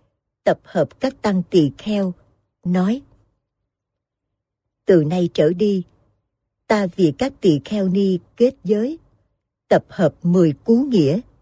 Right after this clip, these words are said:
Một, nhiếp thủ đối với tăng.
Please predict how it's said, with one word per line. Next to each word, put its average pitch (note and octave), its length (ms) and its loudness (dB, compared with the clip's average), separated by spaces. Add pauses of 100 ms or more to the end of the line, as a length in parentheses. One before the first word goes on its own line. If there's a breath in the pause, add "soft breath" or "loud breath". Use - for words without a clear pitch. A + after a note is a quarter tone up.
(840)
Một, F3+ 280 2 (640)
nhiếp A3+ 280 2 (120)
thủ E3 400 0
đối G#3+ 180 0
với B3+ 180 0
tăng. G3+ 340 -2